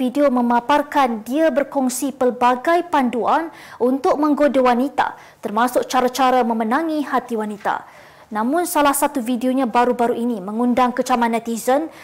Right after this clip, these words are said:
selepas dia dikatakan menggalakkan orang ramai untuk berlaku curang terhadap pasangan mereka. Dalam video lain, dia mencadangkan lelaki memilih wanita yang tidak cantik dan tidak mempunyai keyakinan diri sebagai pasangan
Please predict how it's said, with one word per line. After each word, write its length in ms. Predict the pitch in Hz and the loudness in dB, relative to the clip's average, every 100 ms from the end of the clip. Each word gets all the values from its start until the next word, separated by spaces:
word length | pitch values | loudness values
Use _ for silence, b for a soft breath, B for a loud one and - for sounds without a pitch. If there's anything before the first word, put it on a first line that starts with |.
| B | B
selepas 240 | - 233 247 | -6 -2 0
dia 160 | 269 | 2
dikatakan 480 | 294 285 294 311 285 | 2 2 2 2 2
menggalakkan 640 | 269 254 269 - - 269 | 2 4 4 4 2 0
orang 240 | 269 262 240 | 2 2 4
ramai 320 | 240 247 294 | 2 4 2
untuk 320 | 269 247 254 | 0 0 0
berlaku 320 | 226 240 240 | 2 2 0
curang 480 | 240 - 240 254 202 | -4 -2 0 0 -2
terhadap 320 | 220 233 233 | -4 -4 -2
pasangan 480 | 226 240 285 269 262 | -4 -2 -2 0 0
mereka. 560 | 233 220 214 214 - - _ B B B B B | 0 -2 -4 -6 -8 -10 _ B B B B B
Dalam 320 | - 254 302 | 0 2 2
video 240 | 302 285 285 | 2 2 4
lain, 320 | 285 349 294 | 4 4 2
dia 240 | 254 320 | 2 2
mencadangkan 720 | 294 285 285 269 262 254 269 254 | 2 0 0 2 0 0 0 2
lelaki 400 | 254 247 269 285 | 2 2 0 0
memilih 320 | 240 240 254 | 2 2 2
wanita 400 | 240 240 247 254 | 2 2 2 2
yang 240 | 240 233 | 2 0
tidak 400 | 233 269 262 - | -2 0 0 -2
cantik 480 | - 233 214 285 330 233 | -2 -2 0 -2 -2 0
dan 240 | 247 226 | 0 0
tidak 240 | 311 302 - | 0 0 0
mempunyai 400 | 262 277 233 262 | -2 -2 -2 -2
keyakinan 560 | 269 247 262 247 240 | -2 -2 -2 0 0
diri 320 | 233 285 247 | 0 -2 -4
sebagai 400 | - 226 233 240 | -6 -2 0 0
pasangan 640 | 233 240 240 240 294 240 | 0 0 2 0 2 -2